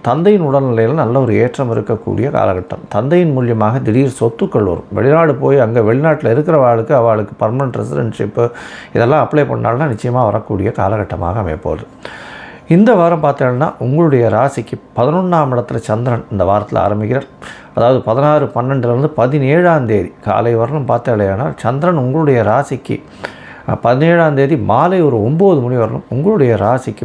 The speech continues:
பதினொன்னாம் இடத்துல இருக்கார். சூரியனும் சந்திரனும்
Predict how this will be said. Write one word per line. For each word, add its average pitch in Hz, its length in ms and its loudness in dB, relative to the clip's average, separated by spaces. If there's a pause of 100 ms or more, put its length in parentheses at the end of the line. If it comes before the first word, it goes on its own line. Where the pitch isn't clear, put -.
(120)
பதினொன்னாம் 120 520 -2
இடத்துல 92 200 -4
இருக்கார். 120 260 0 (560)
சூரியனும் 175 600 4
சந்திரனும் 139 520 0